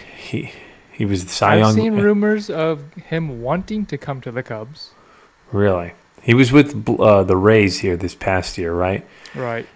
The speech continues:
Speaker 1: And then he pitched the year before with the Rangers and the Yankees. He's been all over the place. Ah, that's another
Speaker 2: He's a good veteran guy that could,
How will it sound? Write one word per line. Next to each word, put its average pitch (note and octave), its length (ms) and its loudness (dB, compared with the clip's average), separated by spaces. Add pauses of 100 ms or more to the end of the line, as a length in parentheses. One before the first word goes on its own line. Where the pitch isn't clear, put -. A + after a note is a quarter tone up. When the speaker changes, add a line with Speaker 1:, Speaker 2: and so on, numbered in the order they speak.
Speaker 1:
And G2+ 120 -2
then F#2+ 100 2
he F2+ 80 0
pitched - 320 -4
the F#2+ 80 -4
year F#2 120 0
before G2 380 0
with F#2 180 -2
the F2+ 140 -4
Rangers G#2+ 840 0
and F2+ 140 -4
the F2 80 -4
Yankees. G2+ 680 2
He's F2 200 -4
been F2+ 340 -4
all G#2+ 240 6
over G2 160 0
the F2+ 80 -8
place. F#2 440 0 (800)
Ah, - 460 0 (400)
that's B2 260 2
another A#2+ 420 6
Speaker 2:
He's E3+ 80 -2
a - 40 -14
good D3 300 -2
veteran C#3 760 -6
guy C3 300 -4
that C3 220 -12
could, C3 200 -12